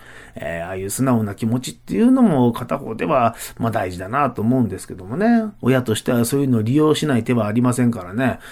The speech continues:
ちゃんとお利口にしてたら本当の鬼は来ないんだよってちゃんとこう伝えて、<laughs> ちゃんとお利口にしないとダメよって、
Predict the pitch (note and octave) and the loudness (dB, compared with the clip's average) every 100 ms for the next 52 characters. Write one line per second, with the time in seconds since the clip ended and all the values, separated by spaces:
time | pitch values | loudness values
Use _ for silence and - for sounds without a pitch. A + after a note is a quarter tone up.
0 | - - A#2 D3 D3 C3+ A#2 B2+ B2+ C#3 | -18 -8 -2 -2 -2 -2 0 0 -2 -4
1 | C#3 B2+ C#3 C#3+ A2 G#2+ G#2+ - A2+ A2+ | -4 -6 -4 -2 -2 -2 -6 -2 2 2
2 | B2+ C3 F#2+ - G#2 A2 A#2+ A2+ F2+ F#2 | 4 2 0 -4 -6 0 2 2 -2 -8
3 | - F#2 - G#2+ G#2 G2 G#2 F#2 F2 - | -12 -10 -8 -6 -6 -8 -6 -8 -8 -4
4 | - - - - - - - - A3+ E3+ | -6 -6 -16 -14 -14 -10 -6 -4 -4 -4
5 | - B2+ C3 C3+ D3 C3 C#3+ B2+ - C#3 | 0 2 0 0 -4 -2 -4 -4 -8 -6
6 | - - | -8 -8